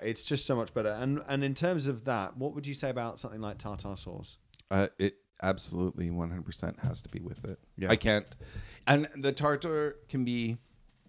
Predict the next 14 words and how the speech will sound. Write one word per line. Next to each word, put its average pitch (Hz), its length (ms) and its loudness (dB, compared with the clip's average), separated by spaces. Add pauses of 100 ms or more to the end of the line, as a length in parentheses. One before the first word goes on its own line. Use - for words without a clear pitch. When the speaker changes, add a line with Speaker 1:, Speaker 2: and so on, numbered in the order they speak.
Speaker 2:
in 113 160 2 (120)
any, 131 480 6 (720)
I'm, 127 240 6
I'm 135 280 6
open 135 400 10
to - 180 -6
a 107 100 2
lot 104 320 4
of 98 80 0
interpretations 92 720 -4
there. 82 300 -4
I 92 100 0
find, 92 360 -4
like, 87 240 -6